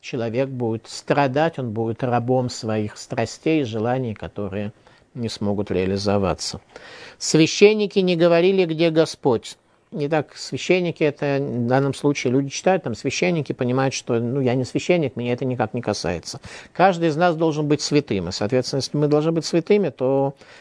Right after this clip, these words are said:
обращение к нам. Никто не говорит, где Господь. Мы живем, живём в мире, который своей целесообразностью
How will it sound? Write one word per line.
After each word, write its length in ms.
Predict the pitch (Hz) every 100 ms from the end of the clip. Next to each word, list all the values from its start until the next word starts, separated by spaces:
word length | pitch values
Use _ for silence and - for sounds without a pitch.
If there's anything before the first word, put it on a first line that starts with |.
| _
обращение 600 | 160 151 165 - 185 170
к 80 | -
нам. 180 | 139 120
Никто 260 | 131 - 208
не 140 | 196
говорит, 340 | 175 175 180
где 220 | 160 160 160
Господь. 400 | 165 - 127 -
Мы 120 | 143
живем, 460 | 175 180 185 180
живём 320 | 135 165 196 170
в 100 | 160
мире, 340 | 156 131 120
который 580 | 110 - 160 165 165 -
своей 280 | - 151 156
целесообразностью 1200 | - 156 143 160 151 156 170 170 160 - 160